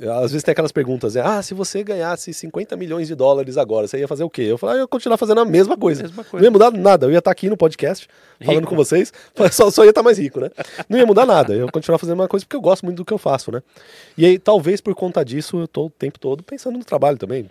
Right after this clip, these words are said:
Speaker 1: É que pra mim é tudo misturado, né?
Speaker 2: Sim.
Speaker 1: Mas, se você não ama tanto assim o que você faz e você continua pensando vinte e quatro horas no seu trabalho,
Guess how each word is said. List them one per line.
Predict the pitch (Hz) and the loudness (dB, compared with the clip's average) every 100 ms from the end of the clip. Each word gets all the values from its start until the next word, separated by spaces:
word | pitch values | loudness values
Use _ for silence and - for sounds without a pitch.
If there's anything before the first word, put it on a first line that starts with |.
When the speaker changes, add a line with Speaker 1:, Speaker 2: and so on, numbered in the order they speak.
| 143 | -8
Speaker 1:
É | 165 | -6
que | 170 | -4
pra | 226 | -6
mim | 214 254 | -6 -4
é | 185 147 | -4 -4
tudo | 175 170 165 _ - | -6 -10 -12 _ -16
misturado, | 131 - 110 110 95 | -12 -6 -2 -2 -2
né? | 101 110 | -6 -12
Speaker 2:
Sim. | - 98 101 101 _ _ _ _ _ _ - - - - | -14 -14 -14 -18 _ _ _ _ _ _ -20 -20 -20 -2
Speaker 1:
Mas, | 156 160 160 220 - - - - - | 2 4 4 2 0 -8 -8 -10 -12
se | - - | -16 -10
você | 110 - | -8 -6
não | 127 113 107 101 - - | -4 -4 -6 -10 -12 2
ama | 196 156 | 2 2
tanto | - 165 - | -2 -4 -4
assim | - 123 | -10 -10
o | |
que | 117 | -8
você | 113 104 | -8 -6
faz | 110 123 | -2 -2
e | 104 | -2
você | 113 - | -8 -8
continua | 127 131 139 | -6 -4 -4
pensando | 139 117 131 120 | -4 -6 -6 -8
vinte | 120 139 | -12 -8
e | |
quatro | 131 123 | -8 -6
horas | 113 117 107 | -6 -6 -8
no | |
seu | 110 113 | -8 -6
trabalho, | 104 131 131 | -2 0 0